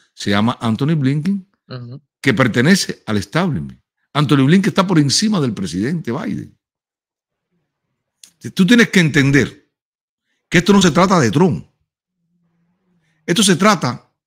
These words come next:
Speaker 1: de más allá que Trump. Más allá que Trump. Porque Trump estuvo cuatro años, pudo hacer lo que pudo hacer hasta ahí.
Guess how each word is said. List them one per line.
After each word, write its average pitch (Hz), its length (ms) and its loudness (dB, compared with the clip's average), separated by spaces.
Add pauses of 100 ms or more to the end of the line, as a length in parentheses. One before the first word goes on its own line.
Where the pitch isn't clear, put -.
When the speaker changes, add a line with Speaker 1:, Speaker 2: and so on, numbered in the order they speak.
(1500)
Speaker 1:
de 139 460 0
más 151 280 4
allá 165 300 4
que 151 100 -4
Trump. 120 400 0 (2500)
Más 185 340 -2
allá 156 300 2
que 147 140 -4
Trump. 139 360 -2 (440)
Porque 147 260 2
Trump 196 200 4
estuvo 196 340 4
cuatro 180 340 2
años, 175 240 4
pudo 185 220 4
hacer 202 260 2
lo 180 200 2
que 156 100 0
pudo 180 240 0
hacer 196 240 0 (200)
hasta 147 260 -2
ahí. 196 320 0